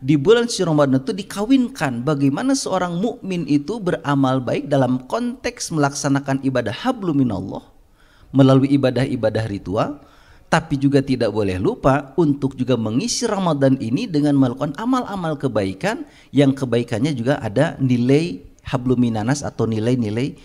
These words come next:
sosialnya. Maka mari kita jadikan Ramadan di tahun ini menjadi sebuah ajang riyadhah, menjadi sebuah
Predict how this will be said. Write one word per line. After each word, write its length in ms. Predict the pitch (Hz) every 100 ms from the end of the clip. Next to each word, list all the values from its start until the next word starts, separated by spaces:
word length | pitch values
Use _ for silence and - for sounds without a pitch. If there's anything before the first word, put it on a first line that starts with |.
| -
sosialnya. 720 | - 110 - 98 82 - - - _ _ - - -
Maka 480 | 110 - 147 175 -
mari 320 | - 123 220
kita 240 | 247 269 156
jadikan 720 | 127 104 95 - 90 120 -
Ramadan 640 | - 117 139 202 226 190
di 80 | 139
tahun 480 | 143 - - 226 220
ini 480 | - 170 170 254 285 - - -
menjadi 240 | 135 139
sebuah 480 | 135 143 139 127 -
ajang 320 | 139 127 123
riyadhah, 720 | 117 110 95 90 127 107 - -
menjadi 320 | 135 135 135
sebuah 320 | 135 123